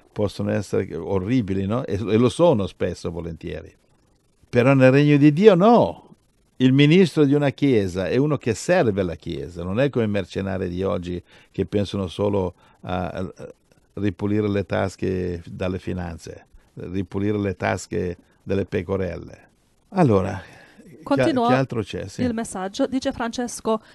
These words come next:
Speaker 2: "Siccome qualche volta mi sono messo a cercarlo nella Bibbia, ma non ho trovato niente sugli angeli custodi, quindi presumo che sia una invenzione della Chiesa Cattolica."
Speaker 1: <laughs> La Cattolica.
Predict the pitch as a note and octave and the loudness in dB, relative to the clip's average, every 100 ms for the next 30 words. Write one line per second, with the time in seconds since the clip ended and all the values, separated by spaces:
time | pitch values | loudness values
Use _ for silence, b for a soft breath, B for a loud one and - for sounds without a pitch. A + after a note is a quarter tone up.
0 | b b - C4 - F4 A#4 - B3+ B3+ | b b -10 -10 -6 -8 -8 -4 -2 -2
1 | A#3+ G3+ G#3+ B3+ C4 A#3 G#3+ G#3 G3+ A#3+ | -6 -4 -4 -4 -6 -6 -8 -8 -8 -10
2 | - C#4+ A#3 - F#3+ - A3+ A#3+ A3+ G#3 | -8 -8 -8 -10 -12 -8 -8 -6 -8 -8
3 | F#3 A3 G#3 - F#3+ F3+ - G#3+ G#3+ A3 | -10 -10 -14 -12 -12 -12 -14 -10 -6 -2
4 | C#4+ C#4+ B3+ A3+ A3+ A3 C4+ D4 A#3+ G3+ | -2 -2 -4 -6 -6 -4 -4 -4 -6 -10
5 | - G#3 G3 G#3+ A#3+ A3+ G3 A#3 A#3+ - | -8 -10 -8 -8 -6 -8 -8 -10 -10 -8
6 | F#3 F3 A#3+ - b b b E4 C4+ C#4 | -8 -8 -10 -12 b b b -8 -6 -6
7 | D#4+ F4+ D4 F4+ A3+ A3 B3 C4+ - D4+ | -6 -6 -4 -6 -2 -4 -4 -10 -8 -6
8 | C#4+ C4 C4 B3 B3+ B3 - D#4 C4+ A#3 | -4 -2 -4 -4 -4 -6 -6 -6 -4 -4
9 | A3 B3+ A#3 - G#3+ G#3 F3+ F3 D3 - | -4 -6 -8 -8 -6 -2 -2 2 0 4
10 | D3 - C3 - G#2+ - G2+ - - A2 | 2 6 2 2 -4 -2 -4 -6 -6 -8
11 | - | -8